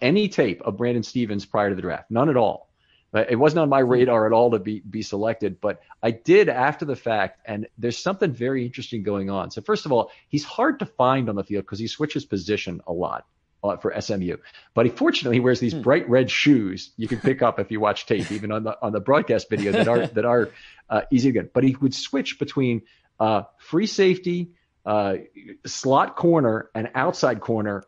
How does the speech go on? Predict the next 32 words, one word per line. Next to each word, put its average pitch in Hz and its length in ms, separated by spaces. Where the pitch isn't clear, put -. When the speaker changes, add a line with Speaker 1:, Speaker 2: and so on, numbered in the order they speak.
Speaker 1:
on 120 160
a 117 100
by 123 500
situation 135 840
basis. 110 500
S 143 260
M 143 120
U 135 100
did 127 140
all 127 220
this 147 200
defensive 147 540
substitution 123 640
in 107 60
the 95 80
Speaker 2:
Wow. 101 80
Speaker 1:
secondary. 104 480
It 135 120
drive 202 320
me 185 140
nuts 135 280
as 98 100
an 98 100
analyst, 110 520
I'll 90 60
tell 107 140
you, 98 120
if - 100
I 107 60
was 104 180
covering 139 580
them 107 340